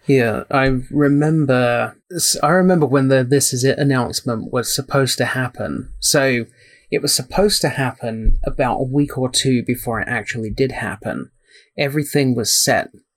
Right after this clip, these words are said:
ready for it to happen, and then it didn't, and that was because Michael didn't get on the plane.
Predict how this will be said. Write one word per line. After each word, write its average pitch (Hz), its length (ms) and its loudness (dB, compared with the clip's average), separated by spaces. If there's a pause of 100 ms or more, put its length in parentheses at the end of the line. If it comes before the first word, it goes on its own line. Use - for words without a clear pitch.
(180)
ready 120 440 -2
for - 180 -6
it 113 120 -6
to 123 100 -4
happen, 120 500 -4
and 117 180 -6
then 113 80 -4
it 120 160 -6
didn't, 110 440 -2 (100)
and 123 160 -4
that 113 140 -6
was - 260 -8 (140)
because 113 840 -4
Michael 131 340 -2
didn't 127 260 -2
get 117 120 0
on 117 160 -2
the 107 80 -6
plane. 110 580 -6